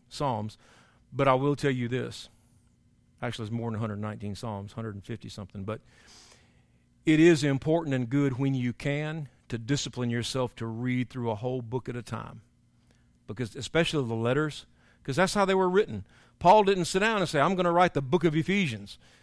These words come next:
He said, "I'm gonna write a letter to the church at Ephesus." So the book of Ephesians is really a letter. Chapter and verse were added much, much later. So it's really a long letter. And in those days, they wrote letters, and they handed it around from house church to house church, and all the people in Ephesus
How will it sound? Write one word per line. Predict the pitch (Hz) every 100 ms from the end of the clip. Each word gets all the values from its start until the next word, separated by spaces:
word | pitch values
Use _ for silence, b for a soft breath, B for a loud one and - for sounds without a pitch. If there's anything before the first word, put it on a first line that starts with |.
| b
He | -
said, | 156
"I'm | 147 196
gonna | 185
write | 156 143
a | 131
letter | 151 175
to | 135
the | 127
church | - 180 -
at | 143
Ephesus." | 190 110 - -
So | 123
the | 123
book | 127 185
of | 151
Ephesians | 131 214 247 190 156 139
is | 143
really | 214 233
a | 170
letter. | 160 233 165
Chapter | 123 - 202 - 175
and | 165
verse | 180 202
were | 156 160
added | 160 160 147
much, | 147 208 180
much | 190 156
later. | 160 214 135 107 _ b b b
So | - 170
it's | 139
really | 170 302
a | 170
long | 139 151 165 151
letter. | 190 156 - - _ _ _ -
And | 131 127
in | 131
those | 127 160
days, | 131 127 147 - - b b
they | - 123
wrote | 147 156
letters, | 170 - 123
and | 120
they | 120
handed | 139 135 135
it | 139
around | 131 131 147
from | 139 117 - b
house | - 143 135
church | - 151 -
to | 143
house | 170 185
church, | - 147 135
and | 113
all | 117 135
the |
people | 139 156 143 143
in | 139
Ephesus | 185 135 139 -